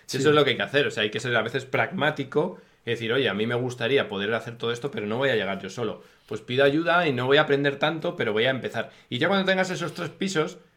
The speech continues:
Speaker 1: ya el siguiente te lo buscas tú por tu cuenta
Speaker 2: Sí.
Speaker 1: y aprendes todo lo que quieras. Pero ahora mismo, que lo que quieres es meter la cabeza, pues eso, tú te buscas uno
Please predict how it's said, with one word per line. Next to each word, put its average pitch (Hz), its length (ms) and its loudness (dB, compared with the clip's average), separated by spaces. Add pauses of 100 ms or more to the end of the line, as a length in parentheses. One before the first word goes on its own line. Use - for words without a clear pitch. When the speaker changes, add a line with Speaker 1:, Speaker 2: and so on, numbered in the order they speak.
(160)
Speaker 1:
ya 127 60 -4
el 131 80 -4
siguiente 139 320 0
te 135 80 0
lo 104 100 -2
buscas 104 320 -8
tú 120 100 -8
por 110 140 -6
tu 104 100 -10
cuenta 107 220 0
Speaker 2:
Sí. 123 40 0
Speaker 1:
y 113 40 0
aprendes 107 320 -6
todo 107 140 -8
lo 87 100 -10
que - 60 -20
quieras. - 340 -12
Pero 101 200 -2
ahora 120 260 2
mismo, 131 440 -8 (600)
que 113 100 -8
lo 101 120 -6
que 92 80 -14
quieres 107 260 -4
es 104 240 -14
meter 101 360 -6
la 98 120 -2
cabeza, 101 320 -8
pues - 200 -16
eso, - 300 -18
tú 123 180 -10
te 117 100 -2
buscas 113 520 -4
uno 107 320 -8